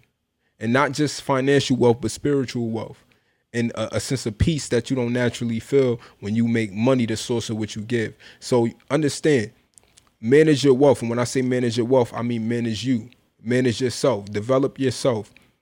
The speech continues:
You know, bring value to your time by developing yourself, developing who you are, developing who God put you here to be. That's a big key. A lot of us, we go out into the world and we search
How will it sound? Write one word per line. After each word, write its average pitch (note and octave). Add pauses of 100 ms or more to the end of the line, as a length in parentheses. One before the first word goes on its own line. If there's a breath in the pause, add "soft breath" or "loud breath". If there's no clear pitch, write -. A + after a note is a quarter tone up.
(320)
You G#2
know, G#2
bring C3
value D3
to C#3
your C3
time C#3
by A#2+
developing A#2+
yourself, A#2+
developing A#2
who C3
you B2+
are, C3 (240 loud breath)
developing A#2+
who B2
God A#2
put A#2+
you B2
here G#2+
to G2
be. A#2 (320 loud breath)
That's -
a A2
big A#2+
key. C3
A A2+
lot B2+
of A#2
us, A#2
we B2
go A#2
out A2+
into A2+
the A#2
world A#2+
and G#2+
we A#2+
search A#2+